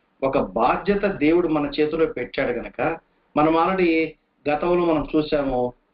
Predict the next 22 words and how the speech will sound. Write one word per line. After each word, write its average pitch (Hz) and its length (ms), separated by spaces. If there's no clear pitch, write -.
మీకు 143 140
నాగయ్య 143 400
గారు 147 220
కూడా 147 160
ఆ 131 40
విషయాన్ని 131 440
బాగా 120 260
జ్ఞాపకం 117 520
చేశారు. 104 500
ఏంటంటే, 175 520
దేవుని 208 380
ఎదుట 196 280
యోగ్యంగా 160 720
కనపడాలి, 123 720
సిగ్గుపడనక్కరలేని 175 1600
పనివానిగా 147 560
కనపడాలి, 120 960
సత్యవాక్యమును 185 1040
సరిగా 156 360
విభజించే 151 680
వారిగా 147 440
ఉండటానికై 123 800